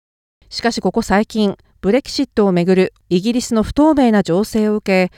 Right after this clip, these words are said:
オーストラリア国内では共和制に移行するべきだという議論が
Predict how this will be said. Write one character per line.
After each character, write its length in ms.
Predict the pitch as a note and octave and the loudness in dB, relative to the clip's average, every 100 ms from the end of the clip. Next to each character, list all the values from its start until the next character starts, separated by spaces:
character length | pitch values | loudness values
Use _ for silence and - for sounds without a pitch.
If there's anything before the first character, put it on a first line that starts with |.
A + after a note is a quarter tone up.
| _ _ - | _ _ -2
オ 140 | F#3 | 0
ー 40 | A#3+ | 0
ス 80 | |
ト 80 | - | 0
ラ 80 | A#3 | 0
リ 120 | G#3+ | 0
ア 60 | G3+ | 0
国 240 | F3 A#3+ | -2 -2
内 140 | B3 A3+ | 0 2
で 80 | |
は 260 | F3+ E3+ E3+ _ _ | 2 2 0 _ _
共 260 | - F3+ A3 | -6 0 2
和 100 | B3+ | 2
制 240 | A#3+ A#3 | 0 0
に 160 | A3 G3 | 0 -2
移 40 | |
行 220 | - B3+ C#4+ | 0 2 2
す 160 | - | 0
る 80 | C4+ | 0
べ 120 | C4+ | 0
き 100 | C4 | 0
だ 120 | A#3+ | -2
と 120 | A#3 G#3+ | 0 0
い 120 | G#3 | -2
う 40 | |
議 120 | F#3 | -2
論 200 | G#3 G3 | -2 -2
が 240 | F#3+ A3+ | -2 -2